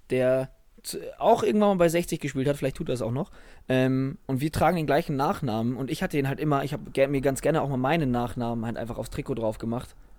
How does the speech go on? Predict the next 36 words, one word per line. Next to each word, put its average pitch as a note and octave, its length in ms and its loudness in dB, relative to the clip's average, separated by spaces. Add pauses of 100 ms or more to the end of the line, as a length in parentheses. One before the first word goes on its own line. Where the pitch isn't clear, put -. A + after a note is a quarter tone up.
wenn A#2 120 -4
ich A2+ 80 -4
halt A#2 120 -2
keinen C3 220 -4
Spieler A#2 260 -2
so A2 100 -4
unglaublich A2+ 420 -4
geil A2 160 -4
fand. A#2+ 260 -8 (380)
Und B2 160 -4
dann D#3+ 120 6
musste G3+ 220 0
ich D#3+ 60 -6
mir E3+ 80 -2
in C#3+ 40 -2
der C3+ 80 0
Kurve F3+ 280 2
halt C#3 140 -2
echt - 140 -10
anhören, D#3 240 -2 (260)
"Hey, G#2+ 180 -12
warum G#2+ 240 -6
hast A#2+ 140 -10
denn A#2+ 80 -6
du A2 140 -8
den C#3 280 0
aufs C3+ 140 -6
Trikot C#3 260 -10
gemacht?" G#2 360 -8 (240)
Und A#2+ 80 -6
ich A#2+ 60 -2
dachte A#2+ 180 -4
so, A2+ 100 -4
"Ja, A2+ 160 -2
ihr A#2+ 180 -6
Nasen, A#2+ 520 -4